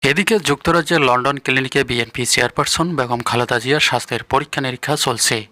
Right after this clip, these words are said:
আগামী দুই এক দিনের মধ্যেই তার চিকিৎসার বিষয়ে সিদ্ধান্ত নেওয়া হবে, এমনটাই জানিয়েছেন তার ব্যক্তিগত চিকিৎসক এবং দলের স্থায়ী কমিটির সদস্য ডাক্তার এজেড এম জাহিদ হোসেন। স্থানীয় সময় বৃহস্পতিবার বিকেলে তিনি সাংবাদিকদের এসব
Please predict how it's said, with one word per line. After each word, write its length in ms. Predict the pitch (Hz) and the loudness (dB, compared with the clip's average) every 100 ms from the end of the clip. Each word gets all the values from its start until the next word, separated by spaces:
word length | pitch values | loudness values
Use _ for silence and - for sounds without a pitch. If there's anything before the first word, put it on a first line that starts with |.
| _ | _
আগামী 320 | - 120 123 120 | 0 0 0 0
দুই 160 | 151 175 | 0 0
এক 80 | - | -2
দিনের 180 | 190 175 | -2 0
মধ্যেই 300 | 151 151 156 | 0 0 -2
তার 200 | 135 127 | 0 0
চিকিৎসার 500 | - 127 131 - 117 | -4 -4 0 2 2
বিষয়ে 340 | 120 117 139 | 2 4 4
সিদ্ধান্ত 480 | 147 131 120 117 117 | 4 2 2 -2 0
নেওয়া 240 | 117 117 | 2 4
হবে, 280 | 113 120 113 - _ _ - | 4 2 -2 -4 _ _ -6
এমনটাই 420 | - 117 117 120 113 | 0 2 2 2 0
জানিয়েছেন 540 | 117 123 123 - 196 | 0 0 0 0 0
তার 200 | 135 120 | 0 0
ব্যক্তিগত 480 | 120 - 196 196 165 | -2 -4 -4 -2 -2
চিকিৎসক 600 | - 165 135 - 170 - - - - | -2 0 4 4 2 -4 -16 -14 -4
এবং 220 | 120 120 | -2 0
দলের 300 | 117 117 120 | 0 2 0
স্থায়ী 260 | - 143 170 | 0 -2 0
কমিটির 300 | 160 147 131 | 0 2 2
সদস্য 420 | - 123 - 175 | 2 0 -2 0
ডাক্তার 360 | 143 123 123 113 - - - | 0 0 -2 -2 -6 -20 -6
এজেড 320 | 139 131 127 127 | -2 2 2 2
এম 180 | 117 117 _ - | 0 -6 _ -6
জাহিদ 380 | - 117 117 117 | 0 0 -2 -2
হোসেন। 360 | 110 131 113 104 _ - _ _ _ _ _ - - - | 2 2 2 -4 _ -20 _ _ _ _ _ -20 -6 -2
স্থানীয় 380 | 139 - 220 226 | 0 2 2 4
সময় 280 | 196 180 185 | 4 4 4
বৃহস্পতিবার 580 | 143 139 - 143 156 156 | 2 0 0 -2 0 -2
বিকেলে 380 | 139 135 127 123 | -2 0 0 0
তিনি 240 | 127 123 | -2 2
সাংবাদিকদের 600 | - 120 120 120 123 175 | 4 4 0 -4 -4 0
এসব 240 | 160 - | 2 0